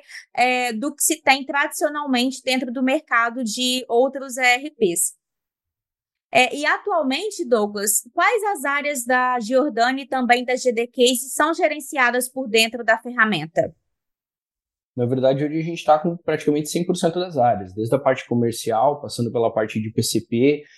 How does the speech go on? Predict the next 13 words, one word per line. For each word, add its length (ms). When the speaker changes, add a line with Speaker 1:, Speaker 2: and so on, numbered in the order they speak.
Speaker 2:
verificação 640
dos 240
recursos 640
de 140
fabricação, 680
quanto 240
à 20
matéria-prima, 1040
é, 160
e 80
mão 180
de 160
obra. 440